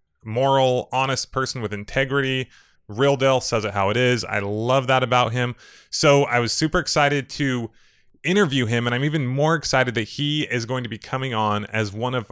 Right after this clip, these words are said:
our coaches for our Fail Fast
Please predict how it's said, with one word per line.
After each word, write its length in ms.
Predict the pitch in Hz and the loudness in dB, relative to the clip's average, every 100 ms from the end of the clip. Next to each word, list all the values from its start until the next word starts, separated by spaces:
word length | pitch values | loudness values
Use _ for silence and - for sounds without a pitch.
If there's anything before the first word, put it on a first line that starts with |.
| - | -4
our 440 | 104 101 98 101 - _ _ - | 0 2 2 -2 -6 _ _ 0
coaches 640 | 139 151 - 101 95 92 - _ _ _ | 4 4 4 0 0 -4 -8 _ _ _
for 580 | - 160 156 147 - - | -4 2 4 4 2 2
our 220 | 113 110 | 2 2
Fail 260 | - 117 110 | 2 2 2
Fast 540 | - 101 98 - - | 2 0 0 -4 -10